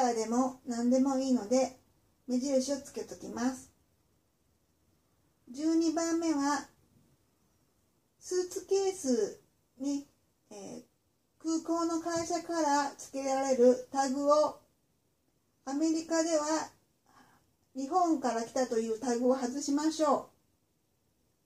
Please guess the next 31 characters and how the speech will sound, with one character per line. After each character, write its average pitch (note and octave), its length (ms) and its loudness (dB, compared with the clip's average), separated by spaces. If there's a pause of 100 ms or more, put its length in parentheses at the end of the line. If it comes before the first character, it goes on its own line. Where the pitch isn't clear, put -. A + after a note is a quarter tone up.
(1500)
う。 - 20 -8
日 D4 60 -6
本 F4 260 -4
か C#4+ 160 0
ら B3 140 0
来 - 60 -20
た C4 120 2
と B3+ 100 -4
い B3 120 0
う - 20 -12
こ A#3 120 -6
と A3 180 -6
で、 C4+ 260 2 (440)
い B3 100 0
ろ C#4+ 140 0
ん D4 100 -2
な D4+ 120 0
目 D#4 160 4
で C4 160 6
見 A#3 140 0
ら A#3 120 -2
れ A3+ 40 -4
る A3 80 -6
可 A3+ 120 -6
能 A3+ 180 -8
性 A3+ 180 -4
が A3 140 -2
あ A3 60 -4
り A3+ 140 -4
ま A#3 200 0
す。 - 200 -12